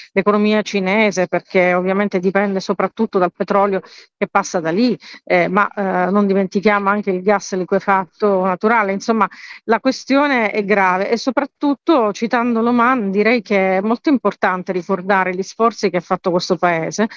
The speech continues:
per portare avanti delle contrattazioni che sono state lunghissime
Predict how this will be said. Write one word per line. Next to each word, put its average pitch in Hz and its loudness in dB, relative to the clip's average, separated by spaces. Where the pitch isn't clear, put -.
per 220 2
portare 202 -2
avanti 214 0
delle 185 2
contrattazioni 226 0
che 196 -4
sono 202 -2
state 202 0
lunghissime 190 0